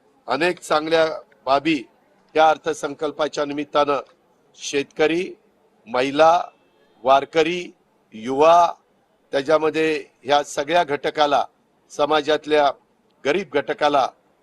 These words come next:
जास्तीत जास्त न्याय देण्याचा प्रयत्न हा महायुतीच्या सरकारने एकनाथराव शिंदेच्या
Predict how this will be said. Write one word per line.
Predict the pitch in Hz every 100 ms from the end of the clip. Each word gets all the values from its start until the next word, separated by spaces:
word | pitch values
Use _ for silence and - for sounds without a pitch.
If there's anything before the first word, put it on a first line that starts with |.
| _ _ -
जास्तीत | 147 - 165 143
जास्त | 170 - 165
न्याय | 151 156
देण्याचा | 147 143 143 -
प्रयत्न | 139 143 156 - 156 107 - _ _ _ _ _ _
हा | 143
महायुतीच्या | 160 143 156 151 - 147 156
सरकारने | 143 143 - 143 143
एकनाथराव | 131 147 143 143 135
शिंदेच्या | 143 131 139 127 147